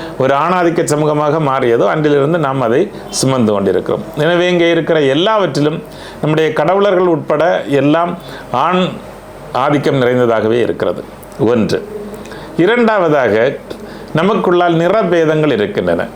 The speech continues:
இங்கே எப்போதும் வெள்ளை என்பது உயர்வானதாகவும் கருப்பு என்பது குறைவானதாகவும் கருதப்படுகிறது. ஆனால் அடிப்படையில் பார்த்தால் வெள்ளை என்பது நோயின் அடையாளம்,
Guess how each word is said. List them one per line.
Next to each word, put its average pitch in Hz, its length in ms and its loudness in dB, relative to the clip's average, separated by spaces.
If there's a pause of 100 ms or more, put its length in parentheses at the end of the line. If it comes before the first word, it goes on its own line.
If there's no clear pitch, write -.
(300)
இங்கே 170 400 2
எப்போதும் 139 640 0 (420)
வெள்ளை 180 340 4
என்பது 160 320 2
உயர்வானதாகவும் 139 960 2 (120)
கருப்பு 165 400 0
என்பது 139 240 2
குறைவானதாகவும் 131 720 2
கருதப்படுகிறது. 90 720 -2 (640)
ஆனால் 175 260 0
அடிப்படையில் 170 540 2
பார்த்தால் 120 600 0
வெள்ளை 170 380 4
என்பது 147 380 2
நோயின் 147 380 2
அடையாளம், 104 580 2